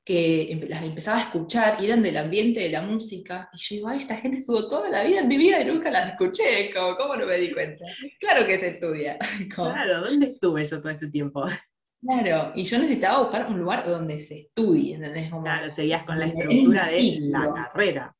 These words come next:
Speaker 2: y el título.
Speaker 1: Exacto, exacto.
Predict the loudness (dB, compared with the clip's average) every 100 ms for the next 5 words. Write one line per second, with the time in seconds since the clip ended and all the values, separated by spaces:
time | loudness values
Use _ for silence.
0 | _ -4 -4 -2 -6 -8 -8 -6 -8 -6
1 | -4 -4 -10 -20 _ _ -18 -8 -2 -2
2 | -2 -10 -16